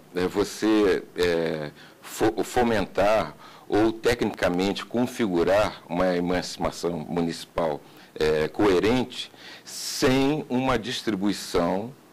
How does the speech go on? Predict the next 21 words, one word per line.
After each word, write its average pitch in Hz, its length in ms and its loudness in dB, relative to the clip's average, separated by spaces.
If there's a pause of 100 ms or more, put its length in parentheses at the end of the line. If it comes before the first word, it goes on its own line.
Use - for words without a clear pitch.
(100)
da 101 80 2
arrecadação 95 680 -2
federal 87 680 -2 (320)
de 82 80 -8
uma 107 100 2
maneira 95 380 2
mais 92 360 0
equitativa 90 680 -4
e - 20 2
equilibrada. 90 560 -2 (640)
Do 120 160 0
jeito 160 320 2
que 139 100 -6
está 87 280 0
hoje, 101 440 2
nós 98 220 -2
estamos 127 260 -2
dividindo 113 640 -2
um 87 60 -4
cobertor 101 600 -2
curto. - 460 -6